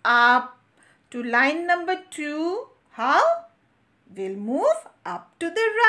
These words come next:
right. Right, children? This is small letter V. Let's write once again.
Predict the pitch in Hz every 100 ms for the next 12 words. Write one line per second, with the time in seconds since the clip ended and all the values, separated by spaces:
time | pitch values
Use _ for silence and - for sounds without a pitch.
0 | 415 277 208 - - - _ _ _ _
1 | _ - 269 311 381 359 427 554 427 226
2 | 294 494 587 - _ _ _ _ _ _
3 | _ _ - - 190 185 190 202 214 -
4 | 523 523 240 262 240 170 - _ _ _
5 | 285 311 349 - 359 359 359 349 359 349
6 | 370 320 370 370 392